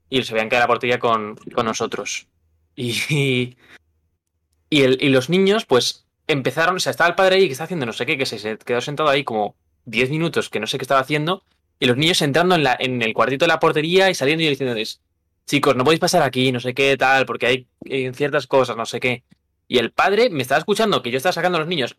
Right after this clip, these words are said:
prácticamente a la fuerza porque querían entrar, le sudaba la polla completamente.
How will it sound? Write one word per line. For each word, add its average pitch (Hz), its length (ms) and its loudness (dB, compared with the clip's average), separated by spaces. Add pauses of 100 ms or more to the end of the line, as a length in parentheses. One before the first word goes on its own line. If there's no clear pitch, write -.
(100)
prácticamente 139 580 -2
a 110 80 0
la - 100 -10
fuerza 175 360 0
porque 113 180 -4
querían 139 240 -2
entrar, 160 480 0
le 127 200 2
sudaba 143 340 2
la 165 100 2
polla 180 220 0
completamente. 151 760 -4